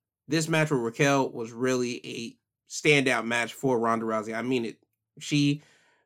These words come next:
she and Raquel have something. This is their second match this year against each other, and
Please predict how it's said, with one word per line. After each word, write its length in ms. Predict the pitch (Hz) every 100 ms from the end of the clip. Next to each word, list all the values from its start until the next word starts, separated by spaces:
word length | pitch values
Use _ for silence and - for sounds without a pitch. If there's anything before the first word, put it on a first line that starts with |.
| _ _ _ _ _ _
she 440 | - - 269 339 269
and 160 | 233
Raquel 360 | 202 165 202 180
have 300 | 151 151 151
something. 480 | - 123 - 120 -
This 220 | 160 233
is 120 | 254
their 140 | 220 151
second 400 | - 175 156 123
match 440 | 123 135 127 - _ _ _
this 280 | 143 151 156
year 180 | 147 151
against 260 | 123 151 156
each 140 | 147
other, 180 | 156 135
and 280 | 117 120